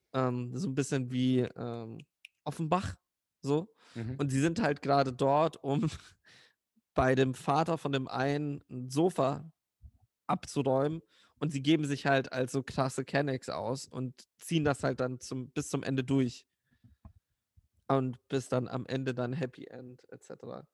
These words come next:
Speaker 1: Nee, also ja, war okay, war, war nett, aber war jetzt nicht das, was ich erwartet hatte. Ich hatte irgendwie so ein bisschen mehr so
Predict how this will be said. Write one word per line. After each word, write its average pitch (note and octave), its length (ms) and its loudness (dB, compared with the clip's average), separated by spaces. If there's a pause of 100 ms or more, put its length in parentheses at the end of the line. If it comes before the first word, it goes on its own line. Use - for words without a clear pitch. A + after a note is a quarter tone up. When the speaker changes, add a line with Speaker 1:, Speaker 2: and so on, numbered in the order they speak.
(380)
Speaker 1:
Nee, G3+ 240 4
also D3 260 -4
ja, D3+ 440 2
war C#3+ 120 0
okay, D3 480 0
war, B2+ 220 -2 (160)
war C#3 180 2
nett, - 380 -2 (420)
aber C3 280 -2
war C3+ 140 2
jetzt C3+ 220 -2
nicht C#3 240 -6
das, C3 160 0
was C3 140 -2
ich C3 120 -6
erwartet B2 420 -4
hatte. A#2+ 380 -8
Ich C#3+ 120 -8
hatte - 140 -4
irgendwie C3 260 -4
so B2+ 140 -4
ein B2+ 120 -8
bisschen E3 340 0
mehr C3+ 120 -2
so C3 160 -12